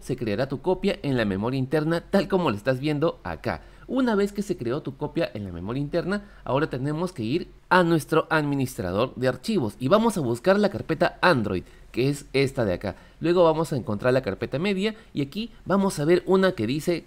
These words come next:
com WhatsApp, la cual contiene nuestra copia de seguridad. Dentro vamos a encontrar la carpeta WhatsApp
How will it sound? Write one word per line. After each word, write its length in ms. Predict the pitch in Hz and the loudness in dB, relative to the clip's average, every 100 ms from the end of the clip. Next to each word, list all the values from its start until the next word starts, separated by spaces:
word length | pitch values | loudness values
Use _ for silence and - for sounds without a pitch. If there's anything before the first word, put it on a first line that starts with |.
| - | 0
com 320 | 165 165 151 | 4 4 4
WhatsApp, 440 | 87 127 147 - - | 0 2 2 2 -2
la 140 | 107 | -2
cual 200 | 143 160 | -2 -2
contiene 320 | 135 135 175 | -4 -2 -2
nuestra 300 | 160 127 80 | -2 -4 -4
copia 300 | 123 - 127 | -4 0 0
de 60 | 117 | 0
seguridad. 460 | 95 90 90 92 - - - | -4 -4 -2 -2 -4 -16 -4
Dentro 320 | - 240 233 190 | 0 0 2 2
vamos 260 | 160 165 | 0 -2
a 40 | 147 | -2
encontrar 580 | 120 101 - 139 147 | -4 -6 -4 0 2
la 140 | 127 113 | 0 -6
carpeta 420 | 90 113 107 104 | -4 -4 0 0
WhatsApp 420 | 110 117 190 185 | 0 2 0 0